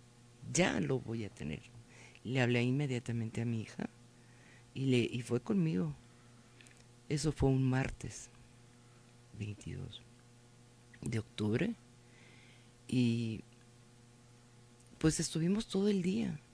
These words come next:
Nos estuvieron haciendo preguntas. Eh, llegamos para esto a, ahí al semefo y me dicen, "Va a pasar con un psicólogo". Ah, ok. Para esto, pues, yo ya lo había ido a buscar a Tepic,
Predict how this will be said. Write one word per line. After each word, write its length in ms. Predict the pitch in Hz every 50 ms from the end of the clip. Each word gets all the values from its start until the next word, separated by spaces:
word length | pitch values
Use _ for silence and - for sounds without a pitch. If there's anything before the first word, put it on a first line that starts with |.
| - - - - -
Nos 180 | - - 147 143
estuvieron 460 | 139 - - 135 135 135 139 143 139
haciendo 320 | 131 - 135 131 127 -
preguntas. 880 | - - - 120 120 135 156 175 180 180 - 190 185 185 185 180 - - - - - - - - - -
Eh, 220 | - - 139 147 151
llegamos 520 | 151 175 165 156 160 165 170 185 202 220 -
para 260 | - 170 170 160 147
esto 340 | 147 143 - - 110 - - -
a, 220 | - 123 117 - -
ahí 280 | - 117 120 120 120 120
al 160 | 120 123 127
semefo 520 | - 156 156 147 139 127 - - 185 233 - - - - - - - - - - - - - - - -
y 120 | - 135
me 120 | 123 117 113
dicen, 460 | 110 110 101 - - 117 113 110 120
"Va 60 | 139 147
a 60 | -
pasar 320 | - 202 - 190 180 180 -
con 180 | - 180 175
un 80 | 165 151
psicólogo". 640 | - 175 - - 147 147 143 131 127 113 107 107 - - -
Ah, 160 | - - - -
ok. 360 | - - - - - - 208 - - - - - - - - - - - - - -
Para 140 | 139 135 127
esto, 180 | - - -
pues, 160 | - - 127
yo 120 | - 123 120
ya 60 | 113
lo 100 | 113 123
había 180 | 120 113 123 113
ido 100 | 110 117
a 40 |
buscar 300 | 120 110 - - - 87
a 60 | 85 82
Tepic, 480 | - - - - - 135 135 123 117